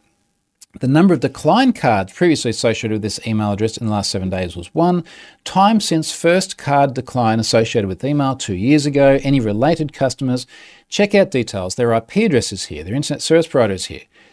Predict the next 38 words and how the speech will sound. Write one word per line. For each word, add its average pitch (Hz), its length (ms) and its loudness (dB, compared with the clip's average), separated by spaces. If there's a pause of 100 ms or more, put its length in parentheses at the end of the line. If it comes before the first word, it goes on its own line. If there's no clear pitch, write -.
(140)
The 135 100 0
authorization 165 800 2
rate 117 220 2
for - 80 -12
transactions 131 640 -2
associated 147 480 0
with 110 140 0
this 110 160 -2
I 107 100 0
P 113 240 -2
address 107 280 -2
over 92 200 -2
all 87 80 -6
time. 135 420 -8 (140)
The - 80 -4
number 110 220 2
of 95 80 -6
cards 101 320 -4
previously 98 320 -8
associated. 139 640 -2
That 160 160 -6
feels 143 240 -8
redundant 120 320 -4
with 120 140 -10
the 117 80 -4
other 120 160 -4
stuff. - 280 -10 (800)
Uh, 104 200 -2
time 208 260 2
since 180 260 -6
I 151 140 -4
P 202 320 -2
was 113 160 0
first - 300 0
associated 104 500 -2
with 92 160 -8
the 92 80 -10
card. 78 500 -10